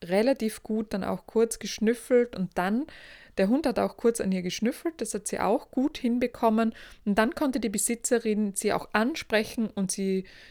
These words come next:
darum bitten und mitzukommen. Also sie hat einfach so das Mitkommen-Signal verwendet und die Hündin hat sich sofort darauf eingelassen und für den Hund war es dann auch okay, der ist wieder weitergegangen.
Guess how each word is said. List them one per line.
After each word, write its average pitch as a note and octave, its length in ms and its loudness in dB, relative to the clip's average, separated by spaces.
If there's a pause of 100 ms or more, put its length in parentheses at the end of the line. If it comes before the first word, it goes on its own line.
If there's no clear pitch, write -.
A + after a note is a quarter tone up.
(360)
darum G#3 160 4
bitten A#3+ 340 0
und F#3+ 320 -4 (240)
mitzukommen. C4 880 0
Also G3 260 -4
sie F#3+ 120 -8
hat F#3 120 -6
einfach F#3+ 460 -4 (300)
so - 140 -4
das F#3 160 -2
Mitkommen-Signal A3+ 1040 2
verwendet G3 440 2
und F#3+ 60 -2
die F#3+ 280 -6
Hündin F#3 300 2
hat F#3+ 100 -4
sich G3 120 -4
sofort - 440 0
darauf A3 200 -2
eingelassen A3 720 0
und G3 260 -4
für G#3 100 0
den F#3+ 160 -2
Hund A3 180 0
war G#3 60 2
es G#3 80 -4
dann F#3+ 140 -6
auch G3 180 -2
okay, G3+ 300 -2
der G3 100 0
ist F#3+ 120 -4
wieder F#3 200 -2
weitergegangen. G3 800 -2